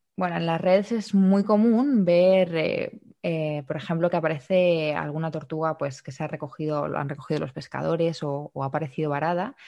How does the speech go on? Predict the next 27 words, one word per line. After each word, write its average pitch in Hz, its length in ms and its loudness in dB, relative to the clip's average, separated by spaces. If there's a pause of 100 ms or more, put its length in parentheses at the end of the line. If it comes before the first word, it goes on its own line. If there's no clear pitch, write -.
(280)
y 165 100 -4
se - 100 0
habla 175 180 4
muchas 190 300 2
veces 185 260 0
de 190 80 0
enfermedad 151 520 -2
de 202 80 2
descompresión. 156 920 -4 (420)
Entonces, 185 280 2
me 185 100 4
gustaría 165 380 -2
que 190 60 2
me 214 40 4
explicases 208 840 -4
esta 185 1000 -2
patología 170 880 0 (100)
en, 147 380 -4 (140)
en, 147 1080 -6 (100)
en 160 180 -2
tortugas, 180 520 -2
porque 147 520 -4
lo 151 240 -4
que 160 140 0
es 175 120 -2
común 214 340 2
es - 320 -4